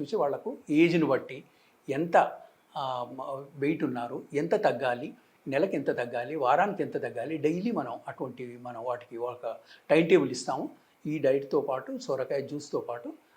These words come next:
మనం డైట్‌లో ఏమేమి తీసుకోవాలి, తర్వాత మందులు ఎలా వాడాలి, హోమియోపతి మందులతో కాన్స్టిట్యూషనల్‌గా ఇస్తే డెఫినెట్గా ఒక ఫోర్, ఫైవ్ మంత్స్, సిక్స్ మంత్స్‌లో కన్సిడరబుల్గా వెయిట్ తగ్గడంతో పాటు కొలెస్ట్రాల్ తగ్గడం, షుగర్ కంప్లైంట్స్ కంట్రోల్కి రావడం, తర్వాత లిపిడ్ ప్రొఫైల్ తగ్గడం,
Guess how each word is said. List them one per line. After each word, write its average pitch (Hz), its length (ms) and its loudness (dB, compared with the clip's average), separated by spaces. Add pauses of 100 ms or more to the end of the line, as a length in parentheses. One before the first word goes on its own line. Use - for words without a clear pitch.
(160)
మనం 123 200 -10
డైట్‌లో 147 320 0
ఏమేమి 147 280 2
తీసుకోవాలి, 123 600 -8 (200)
తర్వాత 123 280 -10
మందులు 151 320 2
ఎలా 127 180 4
వాడాలి, 110 500 -2
హోమియోపతి 156 340 -4
మందులతో 139 380 -8
కాన్స్టిట్యూషనల్‌గా 139 640 -10
ఇస్తే 285 240 -8 (400)
డెఫినెట్గా 190 540 0
ఒక 160 220 -2
ఫోర్, 175 260 2
ఫైవ్ 165 220 2
మంత్స్, 160 240 -4
సిక్స్ 165 260 -6
మంత్స్‌లో 156 340 -4 (600)
కన్సిడరబుల్గా 202 720 8
వెయిట్ 147 360 2 (220)
తగ్గడంతో 131 400 2
పాటు 151 300 -6
కొలెస్ట్రాల్ 143 560 -4
తగ్గడం, 180 320 0 (300)
షుగర్ 143 280 0
కంప్లైంట్స్ 139 380 -2
కంట్రోల్కి 143 420 -2
రావడం, 156 340 0 (260)
తర్వాత 123 640 -4
లిపిడ్ 143 320 -2
ప్రొఫైల్ 156 340 2
తగ్గడం, - 340 2